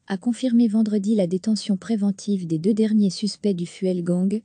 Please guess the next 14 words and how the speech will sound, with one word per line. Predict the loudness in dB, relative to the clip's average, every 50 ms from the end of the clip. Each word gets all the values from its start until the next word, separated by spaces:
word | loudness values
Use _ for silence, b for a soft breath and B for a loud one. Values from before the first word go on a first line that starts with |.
| _ _
placés | -4 -2 -2 -2 -2 -2 -4
sous | -2 0 0
mandat | 2 2 2 2 2 0
d'arrêt | 0 0 0 0 0 -2 -4
pour | -4 -6 -8
prostitution | -6 -6 -8 -6 -6 -8 -8 -6 -6 -4 -2 -2 -2
forcée, | 0 -2 -4 -6 -6 -10 -8 -8 -8 -8 _
a | -4 -2
indiqué | 0 0 0 0 -2 -2 0 0 0
vendredi | 2 2 0 2 0 0 0 0 0
le | 0 0
parquet | -2 -4 -6 -4 -4 -2 -2
de | 0 -2
Bruxelles. | -2 -4 -6 -8 -8 -8 -8 -6 -6 -4 -6 -6 -10